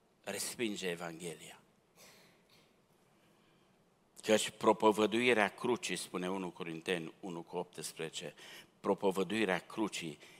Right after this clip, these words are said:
este o nebunie pentru cei ce pierd. Pavel are multe de spus acolo despre înțelepciunea lui Dumnezeu și înțelepciunea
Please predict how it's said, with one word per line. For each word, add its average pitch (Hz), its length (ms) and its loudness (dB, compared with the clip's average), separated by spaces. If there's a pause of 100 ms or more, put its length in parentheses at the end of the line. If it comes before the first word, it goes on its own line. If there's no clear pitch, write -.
este 87 580 0 (420)
o 92 140 2
nebunie 87 800 -2 (560)
pentru 85 260 -12
cei 82 400 -6 (160)
ce - 160 -10
pierd. - 380 -12 (2250)
Pavel 110 340 6
are 92 180 6
multe 95 340 -4
de 87 100 -6
spus - 360 -6
acolo 92 320 -2
despre 82 500 -6 (420)
înțelepciunea 85 760 -4
lui 78 120 -8
Dumnezeu 76 640 -8 (260)
și - 200 -8
înțelepciunea 80 840 -6